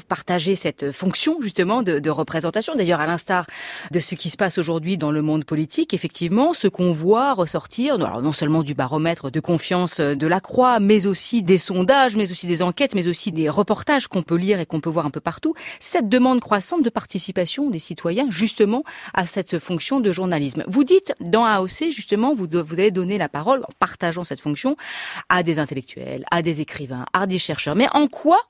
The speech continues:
les chercheurs font-ils travail de journalisme ? En quoi faire intervenir des chercheurs, c'est, euh, participer, d'améliorer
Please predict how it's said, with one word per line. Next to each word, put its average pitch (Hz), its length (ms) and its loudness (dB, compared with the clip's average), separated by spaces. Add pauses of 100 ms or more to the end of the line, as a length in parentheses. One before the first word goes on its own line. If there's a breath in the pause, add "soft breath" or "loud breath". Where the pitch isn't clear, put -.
les 202 100 -2
chercheurs 214 480 -4
font-ils 196 460 -6
travail 185 460 -2
de 156 100 -4
journalisme ? 170 580 0
En 180 100 2
quoi 330 300 2 (480 loud breath)
faire 302 220 6
intervenir 220 480 4
des 185 100 2
chercheurs, 254 560 2
c'est, 226 280 2
euh, 170 80 4
participer, 190 720 -4
d'améliorer 226 800 6